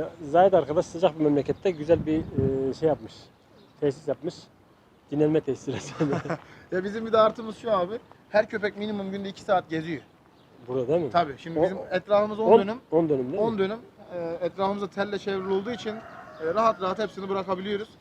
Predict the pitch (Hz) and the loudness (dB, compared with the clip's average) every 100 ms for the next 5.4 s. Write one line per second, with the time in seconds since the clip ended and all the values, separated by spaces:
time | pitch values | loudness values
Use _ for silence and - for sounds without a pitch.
0 | - - _ 131 143 143 143 147 147 147 | -20 -20 _ -12 -8 -8 -8 -8 -8 -10
1 | - - - - - - 147 151 139 - | -14 -20 -20 -20 -20 -16 -10 -10 -10 -8
2 | 170 196 - _ - _ _ _ - 185 | -6 -6 -10 _ -20 _ _ _ -10 -2
3 | 208 196 202 202 202 190 190 190 190 190 | 2 4 4 2 0 0 0 0 2 2
4 | 175 165 175 180 170 143 131 143 165 160 | 2 0 0 -2 -2 -8 -8 -4 -2 -4
5 | - _ _ 151 | -8 _ _ -6